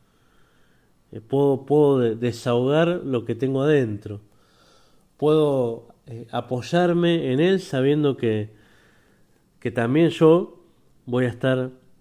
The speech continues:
disponible para cuando él necesite apoyarse en mí. Eh, ser amigo es aprender a hacer descanso para el otro.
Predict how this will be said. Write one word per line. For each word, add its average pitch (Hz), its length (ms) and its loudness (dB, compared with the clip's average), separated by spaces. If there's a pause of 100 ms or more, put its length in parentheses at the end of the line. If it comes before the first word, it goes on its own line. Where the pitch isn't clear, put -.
disponible 139 680 2
para 113 240 -2
cuando 117 280 -2
él 143 80 2
necesite 131 440 -4
apoyarse 120 520 -4
en 117 80 -4
mí. 139 240 -4 (1900)
Eh, 107 240 -18
ser 143 300 0
amigo 156 400 4
es 135 60 0
aprender 127 340 0
a 135 60 0
hacer 139 240 -2
descanso 123 600 -2
para 107 200 -4
el 107 100 -2
otro. 104 360 -6